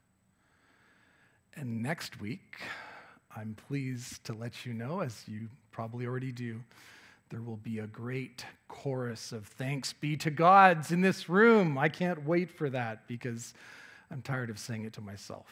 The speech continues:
Well, there's a, there's a few people here who do occasionally oblige me, but I'm really excited about next Sunday and hope to see a good number of you here. So one of the things we see in the Gospels is that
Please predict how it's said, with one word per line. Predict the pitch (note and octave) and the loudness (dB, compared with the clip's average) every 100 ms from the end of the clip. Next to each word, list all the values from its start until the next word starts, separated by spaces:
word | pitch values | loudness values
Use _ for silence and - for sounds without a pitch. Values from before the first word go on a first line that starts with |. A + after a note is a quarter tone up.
| - - - | -20 -20 -12
Well, | A2+ | -10
there's | A#2+ | -10
a, | A2+ - - | -12 -14 -12
there's | C3+ - | -12 -12
a | - | -10
few | B2+ | -8
people | A#2+ A2+ A2 | -8 -8 -10
here | G#2 G#2+ | -10 -10
who | A2 | -10
do | G#2+ A#2 G#2 F2 - - | -12 -12 -12 -18 -20 -12
occasionally | B2 - A2+ - A2 A2 | -8 -4 -4 -4 -8 -8
oblige | G#2+ A2+ A2+ A2+ A2+ | -6 -6 -6 -6 -10
me, | G#2 G#2+ | -12 -12
but | G#2 - _ - - - - - - | -18 -20 _ -16 -16 -20 -20 -18 -6
I'm | C3 B2+ | -4 -2
really | B2+ C3 | 0 -2
excited | B2 C3+ C#3+ | -2 -2 0
about | C#3+ C#3 | 0 0
next | C3+ C3 | -2 -4
Sunday | - D#3+ F#3+ C4+ C4 - - - | 0 2 2 2 -2 -14 -20 -12
and | A#2+ A2+ | -8 -4
hope | C#3+ C#3 - | -4 -4 -6
to | - | -14
see | B2 - B2+ | -12 -8 -6
a | |
good | A#2+ C3 B2+ | -4 -4 -4
number | B2 A#2+ | -4 -4
of | A#2 | -8
you | A2+ A#2 | -8 -10
here. | - A2 A#2+ - _ - - - - - - - - - - - _ _ _ _ _ _ _ | -8 -8 -10 -16 _ -20 -20 -20 -20 -20 -20 -20 -20 -20 -20 -20 _ _ _ _ _ _ _
So | - | 4
one | G3+ C4 | 10 10
of | B3+ | 12
the | A3 | 10
things | - F3+ D3+ | 8 4 4
we | D#3+ | 0
see | C#3+ - D#3+ D3 C3 A2+ - - | 0 -2 -2 0 0 -2 -4 -6
in | G#3+ D3 C3+ | -4 -2 -2
the | C3 | 0
Gospels | B2+ B2 - - A#2+ A#2 - - | 2 2 0 -4 -8 -8 -12 -10
is | C3 C3 A2+ | -8 -6 -4
that | C3+ C3 - | -4 -4 -8